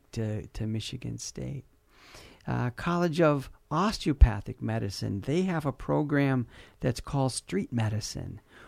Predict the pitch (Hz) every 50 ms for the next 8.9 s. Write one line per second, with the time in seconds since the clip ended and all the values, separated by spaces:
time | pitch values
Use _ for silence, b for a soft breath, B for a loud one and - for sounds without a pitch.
0 | B B B - 139 135 139 135 117 127 143 160 185 196 185 - - - - 175
1 | 190 202 202 190 - 175 165 143 - - - 175 180 185 175 160 151 139 - -
2 | 143 143 151 151 143 139 - - - b b b b b b b b b b b
3 | b _ - - - 147 135 135 139 151 160 185 190 180 156 - - - - 127
4 | 131 123 131 131 143 - - _ _ - 151 151 139 139 143 - - - - _
5 | _ _ - 147 131 123 127 127 131 - _ _ - 185 196 202 175 160 147 147
6 | 160 196 202 196 151 - - - 135 - - 185 180 175 160 147 135 127 123 120
7 | 120 - - 127 123 131 123 120 113 - - - - 147 151 170 165 160 160 160
8 | 156 147 143 143 135 127 135 143 151 156 151 139 123 113 - - - -